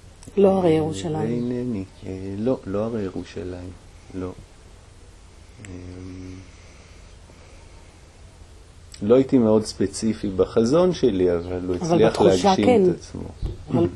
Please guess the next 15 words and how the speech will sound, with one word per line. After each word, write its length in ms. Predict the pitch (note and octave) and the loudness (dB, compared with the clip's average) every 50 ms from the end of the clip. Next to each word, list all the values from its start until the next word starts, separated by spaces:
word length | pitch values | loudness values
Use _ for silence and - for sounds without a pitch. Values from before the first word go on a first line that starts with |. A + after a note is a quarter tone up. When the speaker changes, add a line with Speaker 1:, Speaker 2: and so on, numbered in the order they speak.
| - - - - - - - - - | -8 -14 -14 -14 -12 -12 -12 -10 -8
Speaker 1:
היה 200 | - F3+ F#3 F3+ | -6 -4 0 4
Speaker 2:
כן, 60 | - | 4
Speaker 1:
שם 140 | G3+ G#3 F3 | 6 4 4
תחושה. 440 | - - - F#3 - - - A3 - | 2 0 -6 -6 -6 0 0 0 0
Speaker 2:
כן, 240 | - - G#2 F#2 F2+ F#2 - - - - - - | 0 -4 -6 -6 -6 -8 -14 -20 -20 -20 -16 -12
כן. 260 | F#2+ F#2 F#2 - - - - - - - - - D#3+ D#3 - - - - - - - - - - - - - - - - - - - - - - - - - - - - - - - - - - - - - - - - - - - - | -12 -12 -6 -8 -8 -8 -8 -16 -20 -20 -16 -14 -14 -14 -14 -16 -20 -20 -20 -20 -20 -20 -20 -20 -18 -18 -18 -18 -20 -20 -20 -20 -20 -20 -20 -20 -20 -20 -20 -20 -20 -20 -20 -20 -20 -20 -20 -20 -20 -20 -18 -18 -18 -18 -18 -20 -16 -8
Speaker 1:
כשבאנו 420 | - - F3 D#3 E3+ E3+ G3+ A3 | 0 0 4 4 6 6 6 6
לפה 320 | G#3+ F#3+ F#3 - E3 D#3+ | 6 6 4 2 -2 0
בדרך 540 | D#3+ D#3+ D#3+ D3+ E3+ G3 G#3 G3 G3 G3 - | 0 0 2 2 4 4 6 4 4 2 0
מאלון 320 | F3+ D#3+ D#3 D#3 E3+ F3 F#3 | 0 0 2 4 4 4 4
הגליל, 500 | F3 E3 D#3+ E3 F#3 A3 A3 G#3 G3+ F3 | 4 4 4 4 4 4 4 4 4 2
אז, 220 | E3 D#3 D3 - | 0 -2 -4 -4
אה, 180 | D#3+ D#3+ D#3+ D#3 | -2 -2 -2 0
אמרתי 360 | D#3 E3 E3 F3 - - G3+ | 0 0 -2 -2 0 2 2
לאלון, 480 | F3+ E3 E3 E3 G3+ A3 A3+ A3 A3 | 2 2 2 4 4 6 6 6 4